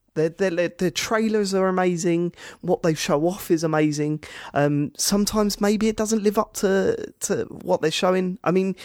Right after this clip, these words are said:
in certain cases, it absolutely does. I think Red Dead Redemption lived up. It's always the online side of things that, that they seem to fall apart on, if you know what I mean, or not live up to their,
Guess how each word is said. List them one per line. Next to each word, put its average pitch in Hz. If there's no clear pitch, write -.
in 180
certain 226
cases, 131
it 135
absolutely 127
does. 127
I 135
think 131
Red 135
Dead 127
Redemption 123
lived 123
up. -
It's 185
always 240
the 214
online 202
side 117
of 113
things 98
that, -
that 131
they 131
seem 135
to 135
fall -
apart 165
on, -
if -
you 127
know 110
what 101
I -
mean, -
or 143
not 151
live 135
up -
to -
their, 131